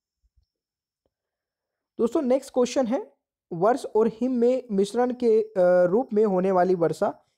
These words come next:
कहलाती है। जब हम बोलते हैं, "ओले पड़ गए भाई", ठीक है ना, तो सीधी सी बात है, जब ओले भी पड़ते हैं और वर्षा भी होते हैं, उसे ओले के साथ वर्षा बोल देते हैं। तो ये आपको याद है।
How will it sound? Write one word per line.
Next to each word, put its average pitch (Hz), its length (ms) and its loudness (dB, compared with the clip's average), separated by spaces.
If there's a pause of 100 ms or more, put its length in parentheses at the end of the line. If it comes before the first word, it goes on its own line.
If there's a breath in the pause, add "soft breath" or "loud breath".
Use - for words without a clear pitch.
(180)
कहलाती 165 440 0
है। 147 240 -10 (460)
जब 190 120 2
हम 202 140 0
बोलते 196 320 2
हैं, 208 360 0
"ओले 190 260 4
पड़ 190 240 2
गए 170 200 2
भाई", 143 240 -2 (680)
ठीक 175 180 -6
है 214 60 0
ना, 277 120 -6 (840)
तो 202 320 2 (320)
सीधी 208 380 -4
सी 226 140 -6
बात 185 280 2
है, 262 120 -2
जब 214 340 -6
ओले 190 280 2
भी 214 120 -2
पड़ते 196 320 -2
हैं 220 280 -2
और 190 240 -4
वर्षा 180 320 0
भी 214 140 0
होते 202 240 0
हैं, 240 60 -2
उसे 214 380 -6 (100)
ओले 233 320 2
के 247 160 -2
साथ 196 320 2 (100)
वर्षा 175 360 0
बोल 156 240 -2
देते 156 280 -4
हैं। 214 220 -6 (500)
तो 185 80 -8
ये 175 220 -2
आपको 185 360 0
याद 151 280 0
है। - 40 -6